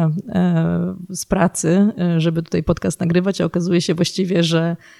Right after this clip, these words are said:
e, w twojej pracy nie ma prawie że mniej intensywnych okresów, a przynajmniej nie przez najbliższe pół roku, ale i tak wielkie dzięki, że znalazłeś chwilę czasu i w tą sobotę mogliśmy chwilę pogadać.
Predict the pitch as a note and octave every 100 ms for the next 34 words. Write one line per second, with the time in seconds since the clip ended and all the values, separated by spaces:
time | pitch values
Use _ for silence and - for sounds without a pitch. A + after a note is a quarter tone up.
0 | - _ - F3+ F3 - F3+ E3+ E3+ F3+
1 | - E3+ E3 F3+ F3 D#3 D3+ - - -
2 | D3+ D#3 D#3 D3+ D3+ D3+ F3 D#3 D#3+ F3
3 | E3 E3 D#3 D3+ D#3+ - E3+ D3+ D#3 D#3+
4 | - - E3 D#3 D#3 D3+ - D3+ D3+ D#3+
5 | - C#3 D3 F3 - E3+ F#3 - - -
6 | E3+ E3+ D#3+ E3+ D#3+ D3+ D#3+ D3+ D#3+ D3+
7 | D3+ D3+ D3 D3 - C#3 D3 E3 - D3+
8 | D3+ D3 C#3+ - C#3+ C#3+ C3 C#3 C#3 C#3
9 | D3 - D3 - C#3 C#3 C#3 E3 D#3+ D3
10 | - -